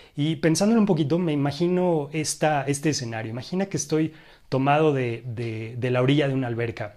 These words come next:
y del otro lado hay otra orilla. Sin embargo, yo no veía esa orilla porque estaba llena, no sé, había una niebla muy densa que no me dejaba ver lo que había del otro lado. Y yo estaba muy tranquilo o estoy muy tranquilo agarrado de esta orilla de la alberca.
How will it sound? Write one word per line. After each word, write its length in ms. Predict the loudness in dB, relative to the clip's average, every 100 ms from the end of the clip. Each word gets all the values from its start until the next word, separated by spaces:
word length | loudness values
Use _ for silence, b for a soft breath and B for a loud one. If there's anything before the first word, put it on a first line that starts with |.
| b b b b b b
y 100 | 4
del 120 | 6
otro 220 | 6 6
lado 180 | 6 6
hay 80 | 4
otra 220 | 4 2
orilla. 320 | 2 2 0
Sin 200 | -2 -4
embargo, 600 | -2 -2 0 0 -2 -4 -20 _ _ _ -6
yo 120 | 0
no 120 | 2
veía 240 | 2 2 2
esa 160 | 0
orilla 320 | 0 0 -2 -4
porque 180 | -6
estaba 280 | -8 -4 -4
llena, 420 | -4 -4 -6 -8 -12 B B B
no 80 | -2
sé, 220 | 0 0
había 480 | 2 2 2 0 0
una 240 | -2 -2
niebla 460 | 0 0 2 2 2
muy 240 | 4 6
densa 340 | 4 2 -2 -4
que 100 | -4
no 80 |
me 120 | -4 -4
dejaba 280 | -2 -2 -2
ver 140 | -4
lo 120 | -6
que 80 | -6
había 180 | -8 -8
del 140 | -8
otro 200 | -8 -4
lado. 300 | 0 0 -2 -6 B B B
Y 60 | -4
yo 60 |
estaba 220 | 0 0
muy 160 | 2 2
tranquilo 460 | 0 -2 -2 0 0
o 80 |
estoy 180 | -2 -4
muy 160 | -4 -4
tranquilo 400 | -6 -8 -6 -6
agarrado 440 | -8 -8 -6 -6
de 80 | -6
esta 200 | -8 -8
orilla 280 | -8 -8 -8
de 100 | -8
la 80 | -10
alberca. 420 | -10 -10 -12